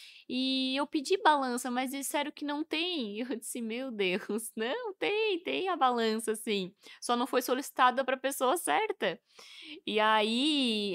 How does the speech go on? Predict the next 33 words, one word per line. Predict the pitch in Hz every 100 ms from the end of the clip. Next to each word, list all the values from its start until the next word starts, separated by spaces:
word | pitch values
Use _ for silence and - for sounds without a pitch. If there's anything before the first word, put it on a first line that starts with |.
| 214
enfim, | 269 - 247
né, | 196 196 277
tivemos | - 226 208 220 226
um, | 214 196
enquanto | 196 214 226
que | -
ela | 202
trabalhava | 202 214 202 208 190 254 294
ali, | 226
fazia, | 247 214 196 202 196 185 - _ _ _ _ _ _ - -
é, | 175 -
o |
produto, | 190 220 220 202 269 269
eu |
fui | 254 220
conversando, | 214 208 240 - 294 302 240
ela | 202 196
foi | - 202 196 196 - - -
me | 196
falando | - 202 208 214
ali | 202 208
das | 196 196
dificuldades | 196 - - 208 202 -
que | -
tinha, | - - 311 269
o | 226
que | 233
que, | - 247 - _
o | -
que | 233
que | - 269
de | 247
repente, | 262 262 254 254 247 285 269 269 208